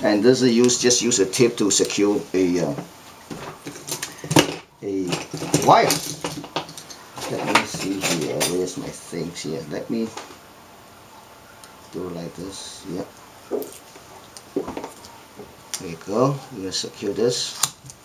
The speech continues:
All right, the other one, we're gonna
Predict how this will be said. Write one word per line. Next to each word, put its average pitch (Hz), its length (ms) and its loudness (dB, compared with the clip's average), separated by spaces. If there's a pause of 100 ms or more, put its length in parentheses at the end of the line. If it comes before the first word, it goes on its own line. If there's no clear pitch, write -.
(480)
All 95 60 -6
right, 156 240 6 (1080)
the 76 120 -8
other 85 140 -4
one, 90 320 2
we're - 580 -10
gonna 143 140 -8